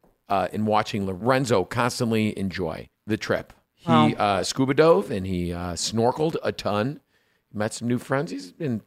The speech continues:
Speaker 1: partied with his cousins. He had a great time. Came back, and then last week was a,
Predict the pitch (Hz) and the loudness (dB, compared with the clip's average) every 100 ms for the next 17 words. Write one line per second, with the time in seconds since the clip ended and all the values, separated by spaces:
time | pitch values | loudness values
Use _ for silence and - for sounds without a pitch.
0 | - 117 135 135 131 131 - 147 135 120 | 0 2 2 0 -2 -6 -2 -2 0 0
1 | 104 101 127 131 123 101 98 - _ _ | 0 0 -2 -2 -4 -4 -4 -10 _ _
2 | - 196 196 143 123 127 120 123 123 120 | -2 0 4 4 4 2 0 2 2 2
3 | 139 160 113 98 - 90 90 87 | 0 0 -2 -4 -4 -2 -2 -2